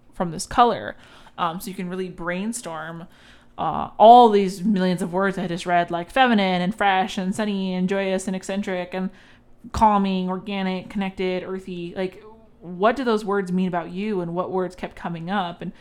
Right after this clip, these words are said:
what words kept coming up in the ones you didn't like, you know?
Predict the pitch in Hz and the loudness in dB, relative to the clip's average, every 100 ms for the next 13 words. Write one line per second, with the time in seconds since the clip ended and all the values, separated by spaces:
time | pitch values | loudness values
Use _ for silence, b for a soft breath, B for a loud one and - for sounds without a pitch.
0 | B B B 190 254 233 233 233 202 233 | B B B 4 6 6 4 2 -2 0
1 | 202 202 185 180 175 190 - 185 185 175 | 0 -2 -2 -4 -6 -14 -10 -4 -2 -2
2 | 208 220 160 - 71 - - - - - | -2 0 -2 -6 -16 -20 -20 -20 -20 -20
3 | - - 190 180 190 262 | -20 -12 -4 0 0 -2